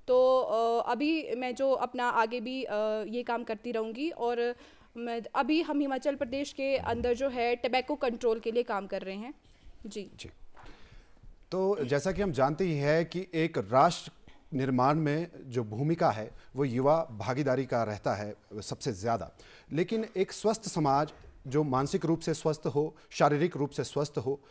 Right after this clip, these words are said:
Speaker 2: उस समाज को दिशा दिखाता है एक सशक्त युवा। और उस युवा को सशक्त करने के लिए, अ, जो आपकी तरह जो प्रेरणा स्रोत है, उन लोगों का जो है, आप तरह के लोगों का जो है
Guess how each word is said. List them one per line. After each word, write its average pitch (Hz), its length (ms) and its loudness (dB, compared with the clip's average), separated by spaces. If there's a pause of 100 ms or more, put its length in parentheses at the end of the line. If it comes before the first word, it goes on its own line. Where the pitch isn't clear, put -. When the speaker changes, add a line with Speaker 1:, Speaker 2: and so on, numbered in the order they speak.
(340)
Speaker 2:
उस - 380 -4
समाज 165 300 4
को 202 100 2
दिशा 160 260 0
दिखाता 151 420 0
है 131 140 -2 (220)
एक 208 100 0
सशक्त - 420 0
युवा। 120 300 -2 (360)
और 196 160 6
उस 226 400 -2
युवा 151 320 4
को 240 120 2
सशक्त 175 400 -2
करने 143 280 2
के 156 140 2
लिए, 127 360 2 (220)
अ, - 40 -4
जो 147 420 -2
आपकी 180 440 2
तरह 175 280 2
जो 170 120 0
प्रेरणा 151 300 2
स्रोत 143 340 0
है, 117 140 -6 (260)
उन 165 140 4
लोगों 165 240 6
का 160 220 4
जो 143 260 2
है, 139 300 0
आप 127 220 0
तरह 139 160 2
के 143 140 -2
लोगों 120 240 2
का 139 100 0
जो 127 120 0
है 120 220 -4